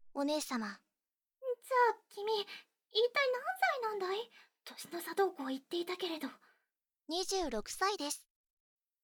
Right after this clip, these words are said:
Speaker 2: ふ、普通の人間の、普通の年齢、実年齢だ。
Speaker 1: だから、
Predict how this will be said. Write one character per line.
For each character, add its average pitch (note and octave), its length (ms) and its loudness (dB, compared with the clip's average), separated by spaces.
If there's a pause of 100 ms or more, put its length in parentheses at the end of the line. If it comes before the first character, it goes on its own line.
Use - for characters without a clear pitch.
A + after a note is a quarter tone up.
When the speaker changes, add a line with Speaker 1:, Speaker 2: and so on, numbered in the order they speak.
Speaker 2:
ふ、 - 180 -2 (1040)
普 - 200 -20
通 - 280 -12
の A#4+ 40 -6 (280)
人 B4 240 -4
間 B4+ 320 0
の、 B4 120 -2 (600)
普 - 80 -20
通 - 240 -8 (240)
の C#5+ 160 2
年 D5 80 2 (160)
齢、 D5 240 2 (560)
実 D5+ 80 -6 (240)
年 D#5+ 560 2
齢 D5 160 0 (1600)
だ。 C4+ 80 -4
Speaker 1:
だ D4+ 60 -4
か D#4+ 220 -2
ら、 A#3+ 240 -4